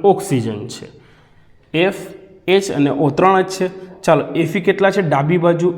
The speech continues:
એક છે, જમણી બાજુ ત્રણ છે. હાઇડ્રોજન કેટલા છે? અહીંયા બે છે ડાબી બાજુ અને જમણી બાજુ હાઇડ્રોજન બે છે. ડાબી બાજુ ઓક્સિજન એક છે તો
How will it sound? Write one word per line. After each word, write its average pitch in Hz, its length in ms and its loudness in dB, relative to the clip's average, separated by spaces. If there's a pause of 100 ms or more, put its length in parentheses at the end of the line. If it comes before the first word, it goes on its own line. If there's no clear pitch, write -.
(120)
એક 175 100 0 (140)
છે, 190 120 -2 (800)
જમણી 147 360 2
બાજુ 117 200 -2 (140)
ત્રણ 98 220 -8 (100)
છે. - 80 -16 (1200)
હાઇડ્રોજન 165 560 2
કેટલા 185 260 0
છે? 185 160 -2
અહીંયા 170 340 4
બે 143 80 4 (180)
છે 196 120 0 (420)
ડાબી 165 400 0
બાજુ 180 220 -4 (500)
અને 135 120 0 (120)
જમણી 151 340 4
બાજુ 156 240 0
હાઇડ્રોજન 139 500 -2 (500)
બે - 100 -12 (180)
છે. - 80 -18 (960)
ડાબી 147 400 2
બાજુ 175 180 2 (140)
ઓક્સિજન 160 420 -4 (260)
એક 170 100 -2 (140)
છે 202 140 -2 (1000)
તો - 40 -2